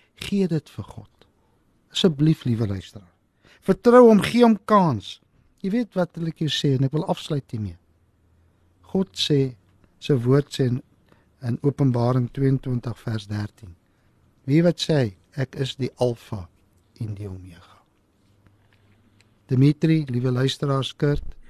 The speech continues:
as iemand kan sê, "Ek is die begin en die einde," nie een mens is daar nie, is net God wat dit kan doen.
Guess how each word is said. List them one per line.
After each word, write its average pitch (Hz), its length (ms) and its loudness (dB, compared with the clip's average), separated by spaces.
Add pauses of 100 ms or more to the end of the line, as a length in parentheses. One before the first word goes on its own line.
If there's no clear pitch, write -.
(800)
as 120 280 -10
iemand 170 420 2
kan 123 180 -2
sê, 139 400 -2
"Ek - 140 -12
is 117 120 -8
die 120 120 -8
begin 135 640 -2 (440)
en 120 160 0
die 110 160 -6
einde," 120 480 -4 (1300)
nie 151 240 0
een 147 200 4
mens 123 360 0
is 113 120 -10
daar 101 220 -8
nie, 92 160 -16 (540)
is 120 160 -8
net 127 240 0
God - 340 -12 (100)
wat 104 120 -8
dit 92 180 -12
kan 90 160 -10
doen. - 180 -20